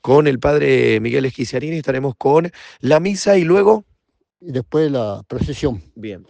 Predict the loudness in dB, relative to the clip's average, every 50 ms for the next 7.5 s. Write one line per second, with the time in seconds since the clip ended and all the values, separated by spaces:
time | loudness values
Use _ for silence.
0 | _ -12 -6 -4 0 2 2 2 2 4 4 4 4 4 4 4 4 4 4 4
1 | 4 4 6 4 4 4 4 2 0 0 2 2 2 2 2 -2 -4 -6 -6 -8
2 | -8 -6 -6 -8 -6 -8 -10 -8 -8 -6 -6 -6 -8 -10 -10 -12 -10 -10 -8 -6
3 | -6 -6 -6 -6 -8 -12 -16 -16 -18 -16 -14 -12 -8 -8 -6 -6 -4 -4 -2 -4
4 | -4 -4 -8 -10 -12 -16 -18 -18 -14 -12 -12 -10 -10 -12 -14 -14 -14 -14 -14 -14
5 | -14 -14 -14 -14 -14 -14 -14 -14 -12 -14 -16 -16 -16 -18 -18 -18 -12 -10 -8 -8
6 | -8 -10 -12 -14 -16 -16 -18 -16 -14 -12 -8 -6 -4 -2 -2 -2 -2 -4 -4 -2
7 | 0 -2 0 -2 -6 -8 -8 -8 -10 -10